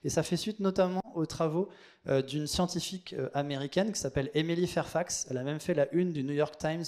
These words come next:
pour ses travaux sur le castor, dans sa capacité à nous aider à stocker du carbone, à lutter contre les incendies de forêt, à recharger, euh, les aquifères,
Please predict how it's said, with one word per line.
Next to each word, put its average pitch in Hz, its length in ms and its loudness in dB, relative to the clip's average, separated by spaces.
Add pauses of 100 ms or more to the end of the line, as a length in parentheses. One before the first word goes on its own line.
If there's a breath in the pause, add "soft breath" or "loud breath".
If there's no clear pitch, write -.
pour 131 120 -2
ses - 120 -4
travaux 147 340 0
sur 143 220 -4
le 127 120 -2
castor, 180 500 2 (400 loud breath)
dans 143 160 2
sa 139 200 2
capacité 185 680 4 (200 loud breath)
à 139 100 4
nous 143 180 2
aider 165 160 8
à 135 80 8
stocker 180 340 0
du 175 120 -2
carbone, 180 540 2 (140)
à 131 160 4
lutter 175 280 2
contre 180 220 -2
les 151 100 2
incendies 156 380 -4
de - 60 -8
forêt, 160 340 2 (420 loud breath)
à 127 120 4
recharger, 175 760 4 (100)
euh, 131 300 4
les 139 220 4
aquifères, 156 600 0